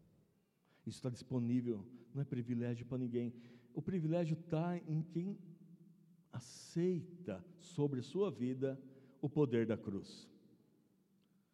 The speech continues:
Isso é tão importante. Então, abençoe seus filhos.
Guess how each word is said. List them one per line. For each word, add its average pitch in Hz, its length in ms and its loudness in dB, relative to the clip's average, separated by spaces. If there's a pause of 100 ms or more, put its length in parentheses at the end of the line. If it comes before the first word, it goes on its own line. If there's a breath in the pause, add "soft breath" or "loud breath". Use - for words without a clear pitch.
(720 soft breath)
Isso - 180 -2
é - 20 0
tão 156 340 4 (180)
importante. 151 960 2 (360 loud breath)
Então, 208 280 4
abençoe 214 600 6
seus - 240 -2
filhos. 202 540 -2